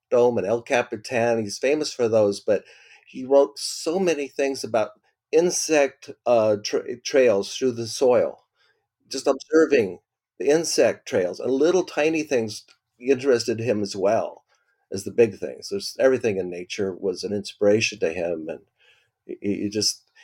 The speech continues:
he found it a doorway to God, I think, is the way he always looked at it.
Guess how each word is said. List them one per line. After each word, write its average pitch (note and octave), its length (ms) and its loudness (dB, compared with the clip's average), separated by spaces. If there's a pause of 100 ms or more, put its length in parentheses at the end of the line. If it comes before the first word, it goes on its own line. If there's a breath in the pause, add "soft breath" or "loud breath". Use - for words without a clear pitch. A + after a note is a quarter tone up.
(160 soft breath)
he G2+ 100 -16
found A#2+ 320 2
it A2+ 140 -2
a G#2 120 0
doorway A#2 540 4
to G#2+ 100 4
God, A2 540 -2
I E2 60 -12
think, G#2+ 500 -6
is G#2 220 -4
the G#2 100 -2
way G2 220 2
he G#2+ 320 -4
always G#2 260 2
looked G2+ 220 0
at D2 200 0
it. - 120 -6